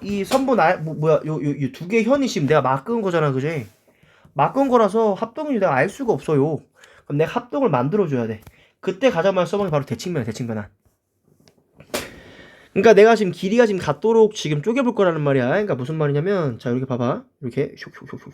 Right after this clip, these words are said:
봐봐. 어, 이렇게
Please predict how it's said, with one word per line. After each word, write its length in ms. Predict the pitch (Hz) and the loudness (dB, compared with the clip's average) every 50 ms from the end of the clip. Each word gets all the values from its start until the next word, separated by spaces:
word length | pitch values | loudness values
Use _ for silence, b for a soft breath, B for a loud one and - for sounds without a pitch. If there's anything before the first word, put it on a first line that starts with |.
| - - b b b b b b b b _ _ _ _ _ _ - - - _ _ | -20 -20 b b b b b b b b _ _ _ _ _ _ -20 -20 -20 _ _
봐봐. 340 | - 151 127 135 165 240 - _ _ _ _ _ _ b b b b b b b b b b b b b b b b b b | -4 0 2 2 2 0 -6 _ _ _ _ _ _ b b b b b b b b b b b b b b b b b b
어, 200 | - - 147 151 | -2 2 4 4
이렇게 680 | 151 156 160 151 - 170 165 160 165 165 165 151 - | 4 4 2 -2 -2 0 0 2 2 2 0 -2 -6